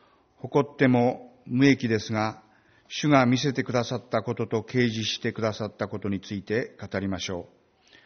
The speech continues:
私はキリストに結ばれていた一人の人を知っていますが、その人は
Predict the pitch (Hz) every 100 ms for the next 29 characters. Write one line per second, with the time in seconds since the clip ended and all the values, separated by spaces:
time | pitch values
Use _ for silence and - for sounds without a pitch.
0 | _ _ 117 127 120 135 127 127 - -
1 | _ _ - 135 131 - 131 131 127 123
2 | 143 135 127 120 113 101 113 113 - -
3 | _ _ _ - 147 135 117 104 - 113
4 | 104 - - 113 107 101 110 107 120 -
5 | - - - _ - 127 127 120 - 127
6 | 120 123 -